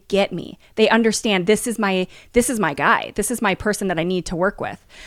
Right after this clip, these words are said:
So, so can you speak to that whole idea of overly bloated sites that,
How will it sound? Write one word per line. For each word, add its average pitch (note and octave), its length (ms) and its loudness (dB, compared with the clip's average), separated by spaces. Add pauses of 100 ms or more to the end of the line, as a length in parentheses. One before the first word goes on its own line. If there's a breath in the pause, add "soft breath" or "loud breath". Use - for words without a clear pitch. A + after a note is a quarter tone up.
(160 loud breath)
So, C4 400 4 (180)
so D#4 240 2
can - 200 4
you B4+ 120 4
speak - 360 4
to D4+ 440 4
that A#3+ 200 4
whole C4 220 6
idea G#3+ 400 4
of F#3+ 260 2 (160)
overly A#3 480 6
bloated G3 560 2
sites F3 460 0
that, F#3 220 2